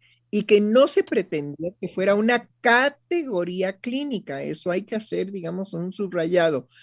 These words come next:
Psicosis ordinaria no es una categoría clínica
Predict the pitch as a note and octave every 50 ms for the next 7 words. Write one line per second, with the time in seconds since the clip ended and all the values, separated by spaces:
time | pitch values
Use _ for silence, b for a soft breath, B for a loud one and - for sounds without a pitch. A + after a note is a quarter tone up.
0 | b b b b b b b _ _ _ _ - - - G3+ F#3+ - A#3 A#3+ B3+
1 | C4 B3+ - B3+ A3 G#3 - E3 E3 E3 E3 E3+ E3+ E3 F3+ G3 G3+ G#3+ G#3+ A3+
2 | G#3+ G#3 A3 A3+ A#3 A3+ - B3 B3 B3+ B3 - - G3 F#3+ F#3+ - _ - G3
3 | F#3+ F3+ F3+ F#3 F3+ F3+ F#3+ G3+ G#3+ A3+ A3 A3+ A3+ _ - A3+ G#3 G#3 G#3 G3
4 | F#3 F3+ F#3 - F#3+ F#3 F#3